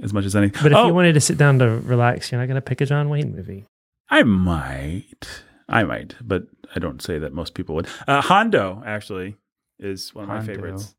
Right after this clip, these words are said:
Speaker 1: Hondo rules. Hondo has a, f-, a moment that
Speaker 3: Huh.
Speaker 1: you guys both know, even if you don't know it's from Hondo, which is where the kid's like, "I can't swim." And John Wayne's like, "No better time to learn." And he
Speaker 2: Throws her in.
Speaker 1: throws,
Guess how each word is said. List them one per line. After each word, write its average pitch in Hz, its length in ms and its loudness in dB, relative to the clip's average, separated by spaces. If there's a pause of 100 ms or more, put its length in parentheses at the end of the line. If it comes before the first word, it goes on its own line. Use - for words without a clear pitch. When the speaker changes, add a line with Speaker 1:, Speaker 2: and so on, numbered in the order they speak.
(420)
Speaker 1:
Hondo 208 200 4
rules. 151 260 0
Hondo 180 300 4
has 143 260 4
a, 120 40 -6
f-, 110 160 -10
a 127 80 -2
moment 135 280 2
that 113 100 0
Speaker 3:
Huh. 110 40 -2
Speaker 1:
you 113 80 -2
guys 110 200 2
both 143 300 0
know, 98 300 -4
even 98 220 -6
if 98 140 -8
you 101 60 -6
don't 101 140 -4
know 98 100 -4
it's 92 120 -8
from 92 120 -10
Hondo, 101 460 -2 (300)
which 104 140 -8
is 98 140 -6
where 101 180 -2
the 98 100 -6
kid's 107 280 -4
like, 101 280 -4 (240)
"I 294 240 4
can't 202 360 -2
swim." 226 760 4 (480)
And 92 140 -6
John 90 260 -8
Wayne's 90 280 -8
like, 90 320 -10 (220)
"No 101 180 -6
better 131 240 0
time 175 240 2
to 208 100 0
learn." 214 440 4
And 110 140 0
he 92 220 -2 (160)
Speaker 2:
Throws 117 280 -8
her 110 120 -10
in. 107 200 -10
Speaker 1:
throws, 95 480 4